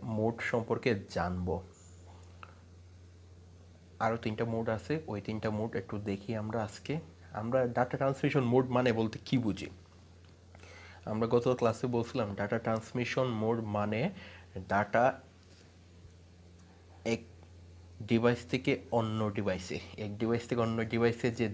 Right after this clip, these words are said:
যায়, কোন দিকে যায়, ডেটা প্রবাহের যে দিক, ডেটা প্রবাহের যে দিক, ওইটাকেই বলা হয় ডেটা ট্রান্সমিশন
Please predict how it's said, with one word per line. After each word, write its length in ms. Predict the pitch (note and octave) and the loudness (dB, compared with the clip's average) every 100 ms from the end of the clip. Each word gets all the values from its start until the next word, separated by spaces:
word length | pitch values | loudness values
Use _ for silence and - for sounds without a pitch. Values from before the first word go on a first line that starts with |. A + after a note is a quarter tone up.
| - | -2
যায়, 380 | F#2+ F2 C#2+ E2+ - - - - - - | -2 0 -2 -6 -12 -20 -18 -20 -20 -12
কোন 300 | - A#2 A#2+ | -4 -2 0
দিকে 340 | A#2 A#2+ - A#2+ - | 0 0 2 2 0
যায়, 340 | - F#2 F#2+ A2 - - - - F#2+ | -4 -2 -2 -6 -10 -18 -20 -14 -4
ডেটা 400 | F#2+ G#2+ B2+ A#2+ | 0 2 2 0
প্রবাহের 680 | - A#2+ A#2 B2 C#3 B2 | 4 6 8 6 2 -2
যে 160 | A#2+ A#2+ G#2+ G#2 | 0 0 0 -4
দিক, 180 | G2 F#2 - - A2+ | -6 -6 -12 -16 -2
ডেটা 300 | G#2 G#2 B2 | 0 2 4
প্রবাহের 440 | A#2 A#2 C3 B2+ | 4 6 6 6
যে 160 | B2 A#2 A#2 A2 | 2 0 -2 0
দিক, 240 | B2 B2+ - - - - - - - | 0 0 -10 -18 -20 -20 -20 -20 -10
ওইটাকেই 440 | A2 G#2 A#2 C3 B2+ | -6 -2 -2 2 2
বলা 180 | A#2 A2 | 4 2
হয় 260 | - E3 F#3+ - - - | 2 2 0 -8 -18 -10
ডেটা 560 | F2+ F#2 F#2+ - B2+ G#3 - - - | -2 0 0 4 4 4 -2 -18 -4
ট্রান্সমিশন 840 | G#2+ G2+ - A#2 A#2 - D#3 A#3+ | -2 -2 -2 -2 -2 2 2 2